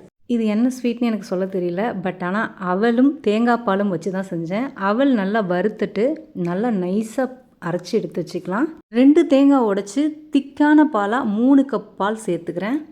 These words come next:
இது வந்து மெயினா நம்ம மெடிசனுக்காக தான். வயித்து புண்ணு நல்லாக்கும், வாய்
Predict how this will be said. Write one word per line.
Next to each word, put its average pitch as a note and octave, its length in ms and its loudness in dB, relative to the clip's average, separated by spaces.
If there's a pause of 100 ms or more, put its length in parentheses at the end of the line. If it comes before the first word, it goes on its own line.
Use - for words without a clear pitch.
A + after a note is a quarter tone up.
(280)
இது A3+ 240 -4
வந்து C4+ 380 4
மெயினா C4+ 440 4
நம்ம A3 280 2
மெடிசனுக்காக G3+ 840 -2
தான். A3+ 320 -4
வயித்து G#3+ 440 0
புண்ணு B3+ 320 4
நல்லாக்கும், G3+ 840 -2
வாய் A#3 360 0